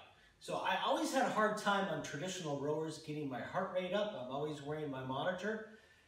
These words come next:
What you'll notice on this is instead of being flat, I'm on an incline. So we're using our body weight as resistance.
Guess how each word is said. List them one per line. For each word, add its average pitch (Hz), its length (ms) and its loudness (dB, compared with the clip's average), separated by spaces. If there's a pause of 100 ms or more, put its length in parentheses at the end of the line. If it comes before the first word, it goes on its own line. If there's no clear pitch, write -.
(120)
What 190 180 -2
you'll 190 160 2
notice 220 360 8
on 185 200 2
this 240 380 6
is 156 140 -4
instead 196 480 2
of - 280 0
being 160 280 -4
flat, 202 580 2
I'm 170 140 2
on 175 160 0
an 156 180 -2
incline. 190 540 -2
So - 160 -6
we're 131 160 -4
using 214 520 0
our 175 220 0
body 202 400 2
weight 110 340 -2
as 135 220 -4
resistance. 151 760 -6